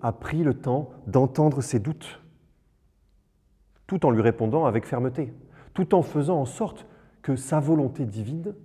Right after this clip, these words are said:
soit faite ? Voilà donc ce que je retiens de ce passage, pour, pour moi et pour vous.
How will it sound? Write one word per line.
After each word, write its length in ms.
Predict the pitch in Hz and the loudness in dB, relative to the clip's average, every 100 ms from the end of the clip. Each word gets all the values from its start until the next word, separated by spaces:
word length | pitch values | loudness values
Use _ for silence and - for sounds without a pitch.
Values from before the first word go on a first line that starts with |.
| - | -20
soit 280 | - - 117 | -18 -8 -6
faite ? 400 | - - 101 - 87 _ _ _ _ _ _ _ _ _ _ _ _ _ _ _ _ _ _ _ _ - - - - | -6 -8 -10 -12 -16 _ _ _ _ _ _ _ _ _ _ _ _ _ _ _ _ _ _ _ _ -20 -20 -16 0
Voilà 240 | 127 170 | 4 6
donc 220 | 160 196 | 6 4
ce 80 | - | 2
que 100 | 151 | 0
je 100 | 131 | 2
retiens 400 | 131 143 - 165 | 4 2 2 0
de 100 | 123 | 0
ce 140 | - | -2
passage, 500 | 123 120 - 120 90 80 - - _ _ _ _ _ _ _ - | 0 0 2 2 0 -4 -12 -20 _ _ _ _ _ _ _ -4
pour, 180 | 190 156 127 139 156 | -2 0 -2 -6 -6
pour 160 | 185 165 | -2 2
moi 320 | 135 208 - - - | 2 0 -4 -14 -6
et 140 | 233 214 | 0 2
pour 180 | - 123 | 2 0
vous. 240 | 107 101 | 0 -2